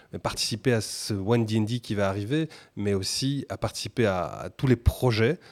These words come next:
que et Hasbro et Wizard ont. Donc on se le dit bien, il y a effectivement une volonté d'augmenter les recettes. Ce n'est marqué nulle part, mais on parle quand même du chiffre d'affaires qui a gonflé et de différentes choses, euh,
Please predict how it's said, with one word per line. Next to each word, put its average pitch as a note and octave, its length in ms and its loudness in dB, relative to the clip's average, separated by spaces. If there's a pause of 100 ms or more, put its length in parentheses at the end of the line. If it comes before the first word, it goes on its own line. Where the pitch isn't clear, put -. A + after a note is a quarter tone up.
(120)
que A2+ 120 -2 (100)
et C#3+ 100 6
Hasbro B2+ 560 2
et A#2 80 2
Wizard G#2 400 0 (120)
ont. G2 180 0 (500)
Donc G#2 220 0
on G2+ 60 0
se - 120 -2
le F#2+ 80 -2
dit G2 80 -2
bien, A#2+ 320 4
il F#2+ 240 -6
y A2 60 0
a A2+ 280 -2
effectivement G#2 760 -4 (1160)
une A#2 120 4
volonté A2 420 4
d'augmenter C3 600 4
les A#2 80 6
recettes. G#2 380 2
Ce - 160 -4
n'est G#2+ 100 4
marqué G#2+ 320 0
nulle G#2+ 180 -2
part, A#2 400 -4
mais G#2+ 100 0
on G2+ 100 -2
parle G2+ 280 -4
quand G#2 120 -6
même G#2+ 140 -2
du G2+ 80 -6
chiffre - 280 -8
d'affaires G2 260 -4
qui - 60 -10
a F#2 40 -6
gonflé A#2 520 -4 (400)
et A#2 280 0
de G2 300 -6
différentes G#2 500 -4
choses, A2+ 460 0
euh, F2+ 320 -4